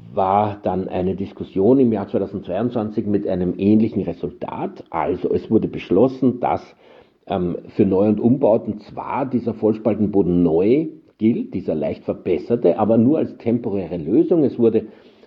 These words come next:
festgelegt, dass nach dreiundzwanzig Jahren nach der Erstzulassung dieser,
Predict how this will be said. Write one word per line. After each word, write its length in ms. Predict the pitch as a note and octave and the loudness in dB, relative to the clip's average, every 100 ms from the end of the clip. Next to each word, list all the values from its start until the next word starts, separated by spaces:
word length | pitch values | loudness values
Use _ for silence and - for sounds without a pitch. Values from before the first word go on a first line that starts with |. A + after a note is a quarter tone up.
| _ _ | _ _
festgelegt, 640 | A#2 A#2+ - A2+ G#2 G2 | -2 -2 -2 -2 -2 -2
dass 140 | G2 G2+ | -4 -4
nach 140 | - | -6
dreiundzwanzig 720 | - F2+ C3 D3 A#2+ G#2+ G2 | -4 0 2 2 -2 -4 -6
Jahren 520 | - - A2 A#2 A2 | -8 -6 -2 0 0
nach 180 | G2 F#2 | -4 -8
der 140 | - - | -8 -2
Erstzulassung 880 | A#2 - - A2 A2 - A2+ G#2+ | -2 0 0 2 0 0 0 2
dieser, 460 | G#2+ G2 G2 G2 G2 | 0 -2 0 -2 -2